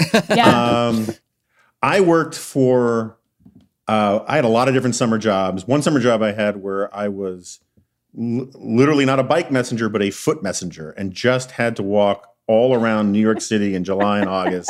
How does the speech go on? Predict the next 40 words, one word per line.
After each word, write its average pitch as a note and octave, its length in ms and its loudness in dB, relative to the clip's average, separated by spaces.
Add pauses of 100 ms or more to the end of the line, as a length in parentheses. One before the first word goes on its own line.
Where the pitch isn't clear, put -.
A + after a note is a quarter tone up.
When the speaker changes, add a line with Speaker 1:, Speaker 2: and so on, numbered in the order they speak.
Speaker 2:
<laughs> - 540 -8 (100)
inhaling C3 600 2
Speaker 1:
<laughs> - 0 -
Speaker 2:
bus A#2+ 240 2
fumes G#2+ 680 0 (440)
and G2+ 460 0
dripping C3 360 2
with A2 120 0
sweat G2+ 500 0
because, G2+ 560 -6
as G#2 160 -4
I've F#2+ 140 -2
said A2+ 260 0
on A2 100 2
a G2+ 60 0
previous A2 340 0
episode G2+ 380 -2
of F#2+ 100 -4
this, - 460 -8 (100)
I F#2+ 160 -6
am F#2 200 -4
descended G2+ 420 -4
from G2 120 -4
a F#2 40 -4
desert F#2 320 -2
people, F2+ 320 -6
but F2+ 120 -4
I F2+ 60 -4
like F2 220 -8
a E2 40 -12
dry F#2+ 280 -6
heat. F2+ 320 -12 (480)
And, A#2 480 4
um, A#2 680 4
we, A#2+ 540 4
uh, G2+ 460 0 (240)
that C#3 200 2
was C3+ 120 2
pretty C3+ 220 2
terrible. A2+ 580 2